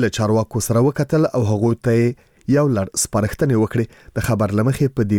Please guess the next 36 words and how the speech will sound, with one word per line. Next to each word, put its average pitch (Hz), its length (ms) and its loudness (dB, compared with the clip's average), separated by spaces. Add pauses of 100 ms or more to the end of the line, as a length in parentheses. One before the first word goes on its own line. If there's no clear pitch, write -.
لیدنو 98 360 0
کتنو 143 360 0
کې 98 160 0
د 87 160 -6
طالبانو 92 440 0
د 87 120 -2
حکومت 123 460 -2 (300)
د 92 120 2
حج 135 200 2
او 101 60 2 (100)
اوقافو 107 540 -2
وزیر 90 280 -2
هم 107 180 0
حاضر 120 280 2
و. 113 100 2 (440)
د 127 120 -2
طالبانو 127 400 2 (140)
د 104 180 2
لوی 110 200 2 (100)
مشر 135 320 0
د 104 120 0
دې 123 220 2
لیدنو 95 300 -2 (100)
کتنو 104 400 -2
هیڅ 147 240 0
یو 110 100 0 (140)
عکس 147 260 -2 (400)
یا 147 80 2
ویډیو 104 460 0
نه 151 100 2
ده 104 80 -2
خپره 110 300 -2
شوې - 560 -2
او 135 160 -2
تر 131 100 0
اوسه 131 240 -2